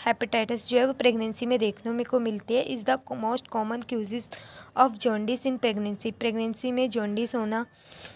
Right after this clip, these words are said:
जो है वो कॉमनली है हेपेटाइटिस का सिम्टम। The course of the most viral hepatitis infection like A, B, C, D is unaffected by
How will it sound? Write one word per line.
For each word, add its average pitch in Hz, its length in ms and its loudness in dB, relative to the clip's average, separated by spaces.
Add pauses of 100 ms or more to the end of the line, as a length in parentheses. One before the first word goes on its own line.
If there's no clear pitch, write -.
(600)
जो 220 140 -2
है 247 160 4
वो 302 180 0
कॉमनली 226 540 0
है 254 240 0
हेपेटाइटिस 214 640 -2
का 226 120 -2
सिम्टम। 202 480 -4 (580)
The 277 220 2 (240)
course 220 360 0
of 233 220 0
the 247 120 2
most 233 320 -2
viral 220 360 2
hepatitis 214 680 -4
infection 226 640 -2
like 214 400 -2
A, 220 200 -2
B, 220 220 -6
C, 214 320 -6 (360)
D 233 280 -2 (540)
is 240 280 -6 (480)
unaffected 240 840 0
by 220 220 0